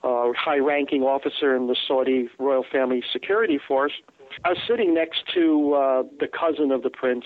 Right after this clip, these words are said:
and so on. The prince was supposed to be there, but he didn't show up, so the cousin showed up for the dinner as an ambassador.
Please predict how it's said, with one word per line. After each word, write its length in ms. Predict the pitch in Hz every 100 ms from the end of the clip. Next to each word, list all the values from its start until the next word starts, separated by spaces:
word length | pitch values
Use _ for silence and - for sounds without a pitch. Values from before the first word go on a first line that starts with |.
| -
and 140 | 123
so 160 | - 123
on. 360 | 120 120 120 120
The 60 |
prince 340 | 120 151 135 -
was 120 | 131
supposed 440 | 147 135 139 131 -
to 40 |
be 160 | 127 127
there, 220 | 127 127
but 120 | 127
he 80 | 127
didn't 240 | 123 131 -
show 260 | 135 120
up, 180 | 120 120
so 120 | - 120
the 80 |
cousin 380 | 127 131 120 123 -
showed 200 | 123 123
up 100 | 120
for 120 | -
the 100 | 123
dinner 340 | 113 127 123 123
as 200 | 127 143
an 80 |
ambassador. 640 | 131 127 117 110 - 127